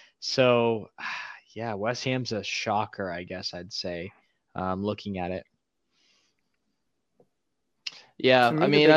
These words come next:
Speaker 3: biggest
Speaker 2: echo.
Speaker 3: themes, go ahead.
Speaker 2: Oh,
Speaker 3: Go ahead.
Speaker 2: awkward.
Speaker 3: Go ahead, Steve.
Speaker 2: Uh,
Speaker 3: Go ahead.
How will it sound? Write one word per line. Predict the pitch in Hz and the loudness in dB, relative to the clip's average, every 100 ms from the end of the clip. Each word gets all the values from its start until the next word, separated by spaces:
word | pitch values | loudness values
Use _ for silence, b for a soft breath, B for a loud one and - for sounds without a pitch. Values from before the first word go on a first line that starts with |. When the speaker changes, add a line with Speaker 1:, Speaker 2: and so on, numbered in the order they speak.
| 151 | 6
Speaker 3:
biggest | - | 4
Speaker 2:
echo. | 139 147 131 | 4 6 6
Speaker 3:
themes, | 107 - _ _ - | 4 -4 _ _ -2
go | 131 | 0
ahead. | 123 101 73 | 0 -4 -8
Speaker 2:
Oh, | 69 64 - | -14 -16 -8
Speaker 3:
Go | 135 | -4
ahead. | 120 | -2
Speaker 2:
awkward. | 92 101 92 - 170 | -2 0 -2 -4 -6
Speaker 3:
Go | |
ahead, | 180 156 | -4 -4
Steve. | 135 123 | -4 2
Speaker 2:
Uh, | 131 135 135 131 127 113 | 4 6 8 8 6 2
Speaker 3:
Go | 185 | -6
ahead. | 170 | -6